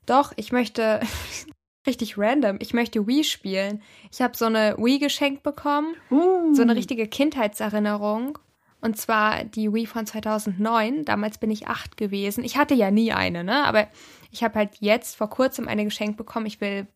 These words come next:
Speaker 1: Bowling so spielen.
Speaker 2: Ah, das liebe ich auch. Das haben wir auch. Wir haben auch so eine Wii Sports wahrscheinlich, ne?
Speaker 1: Ja, genau. Wii Sports.
Speaker 2: Ja, das ist cool. Oder auch, wir haben auch immer ganz oft zu Silvester hier Wii Sing und so diese Singstar-Spiele, die es da ja auch da für die Wii gibt.
Speaker 1: Ja,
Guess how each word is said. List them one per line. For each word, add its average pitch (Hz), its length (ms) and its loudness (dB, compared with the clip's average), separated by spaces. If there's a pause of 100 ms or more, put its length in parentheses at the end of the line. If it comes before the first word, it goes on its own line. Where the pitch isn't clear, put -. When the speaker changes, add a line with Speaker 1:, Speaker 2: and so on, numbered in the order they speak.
(260)
Speaker 1:
Bowling 190 680 2 (220)
so 190 340 -6 (100)
spielen. - 520 -6 (320)
Speaker 2:
Ah, 214 420 4
das 208 200 -4
liebe 202 180 -2
ich - 160 -6
auch. 170 160 6
Das 196 100 -2
haben 208 160 0
wir 170 140 4
auch. 180 100 0
Wir 208 60 0
haben 190 100 -2
auch 185 120 2
so 202 120 -6
eine 190 260 0
Wii 220 120 6
Sports 220 460 8
wahrscheinlich, 180 440 0
ne? 254 220 2 (200)
Speaker 1:
Ja, 277 320 4
genau. 247 580 -2 (180)
Wii 233 160 -6
Sports. 208 400 -4
Speaker 2:
Ja, 202 260 2
das 214 180 -2
ist 208 140 -6 (120)
cool. 196 280 2 (260)
Oder 220 200 10
auch, 233 180 6
wir 247 80 8
haben 240 100 6
auch 226 120 6
immer 233 160 6
ganz 226 180 6
oft 220 160 -2
zu 240 160 2
Silvester 214 560 6
hier 208 380 4
Wii 214 100 4
Sing 277 300 6
und 214 140 6
so 208 120 2
diese 190 720 4
Singstar-Spiele, 190 1040 2
die 165 100 -12
es - 100 -18
da 185 100 -2
ja 185 160 2
auch 170 60 0
da 202 120 -2
für 185 140 -12
die 196 160 -4
Wii 190 140 -4
gibt. 226 340 -4
Speaker 1:
Ja, 262 80 -6